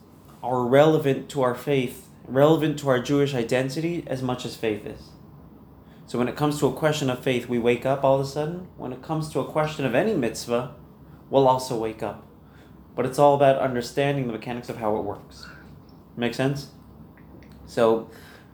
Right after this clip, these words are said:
it will, it may get a little philosophical, but, um, uh, just hold on,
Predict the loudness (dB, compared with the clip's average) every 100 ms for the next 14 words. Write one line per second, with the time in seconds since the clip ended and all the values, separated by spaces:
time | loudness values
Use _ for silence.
0 | -20 -20 -20 -20 -10 -4 0 4 4 4
1 | 2 0 -4 0 2 4 4 4 4 2
2 | 0 -2 -2 2 0 0 -4 -6 -6 -12
3 | -20 -20 -20 -6 -4 0 0 -2 -8 -12
4 | -14 -16 -20 -14 -8 0 4 6 4 0
5 | -6